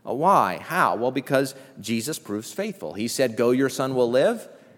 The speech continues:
The man went, and his son lived. When we trust God, he follows through. And when he does, our faith is confirmed and deepens and grows. Now, you might be thinking, "Okay, wait a minute, that's not quite true, because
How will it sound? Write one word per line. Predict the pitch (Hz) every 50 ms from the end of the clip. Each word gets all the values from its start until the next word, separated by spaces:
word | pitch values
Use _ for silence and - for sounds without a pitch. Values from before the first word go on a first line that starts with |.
| - _ -
The | 95 101
man | 117 120 120 123 123
went, | 131 147 190 254 233 - - - - - _ _ -
and | 104 120
his | 135 131
son | - - 107 104 113 139
lived. | 196 196 104 80 85 - - - - _ _ _ _ _ _ _ _ _ _ _ _ _ _ _ _ _ _ _ _ _ _ _ _ _ _ _ _
When | - 123 139
we | 143 135
trust | - - 190 202 208 - - - 120
God, | 127 156 175 160 120 110 110 113 - -
he | - 156 143
follows | - 135 127 131 135 127 123 120 -
through. | - 147 147 139 101 80 76 - - _ _ _ _ _ _ _ _ _ _ _ _ _ _
And | 101 104
when | 123 160 190
he | 185
does, | 151 175 202 170 120 117 113
our | 120 110 117
faith | - - - 180 185 156 127 120 117 - - -
is | 123 120 117 -
confirmed | - 123 113 - - 156 170 160 123 110 110 113 120 123 -
and | 123 113 110 104
deepens | 135 151 160 - - 95 92 98 107 113 - - -
and | 113 110 110
grows. | 113 123 131 104 82 - - - - - - - _ _ _ _ _ _ _ _ _ _ _ _ _ _ _ _ - - - - _ -
Now, | 147 160
you | 165 170
might | 180 226 214
be | 165 143 135
thinking, | - 139 120 107 135 127 131
"Okay, | 143 139 151 131
wait | 120 123 127 131 127
a | 113
minute, | 95 90 90 107 -
that's | 135 147 - -
not | 185 185 170
quite | - - 165 147 143 -
true, | - - 220 220 170 120
because | 180 - - 147 135 117 -